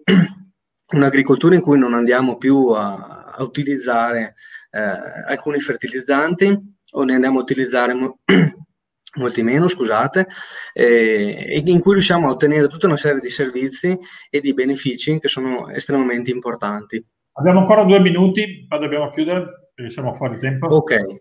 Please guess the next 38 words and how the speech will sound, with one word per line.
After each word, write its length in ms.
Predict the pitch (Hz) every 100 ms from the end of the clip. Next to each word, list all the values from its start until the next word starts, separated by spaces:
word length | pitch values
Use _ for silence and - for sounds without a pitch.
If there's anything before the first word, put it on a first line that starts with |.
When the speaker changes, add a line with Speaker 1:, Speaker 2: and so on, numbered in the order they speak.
| _ _ _ - - - - - - _
Speaker 1:
E 320 | - 147 143
allora 380 | 147 151 165 143
no, 460 | - - 165 147 143
non 180 | 143 151
facciamo 300 | 156 190 196
a 60 |
tempo 240 | - 180 175
di 120 | 139
vedere, 1080 | 131 135 139 139 117 110 - 113 107 104 104
eh, 60 |
il 80 | 127
grafico 480 | 127 127 135 131 123
che 100 | 127
avevo 440 | 120 123 120 113
preparato 500 | 110 117 113 113 123
poi. 340 | 120 147 196 220
Non 140 | 151
so 120 | 139
se 140 | 180 180
lo 60 |
vuoi 140 | 160 165
scorrere 380 | - 170 175 151
rapidamente 520 | 135 143 131 131 139
e 60 | 127
andare 180 | 123
verso 240 | 123 123 -
la 80 | 123
fine. 520 | 170 185 208 226 - - _ _ _ _ _ _ _ _ _ _ _ _ _ _ _
Ecco, 380 | 131 113 - 110
eh, 340 | 113 113 110 107 110
lo, 220 | 120 120
lo 120 | 127
saltiamo 560 | 135 139 131 131 143 156
questo 380 | 147 135 139 165
perché 160 | 139
non 100 | 120
abbiamo 280 | 113 113 113
tempo. 560 | 120 139 156 190 202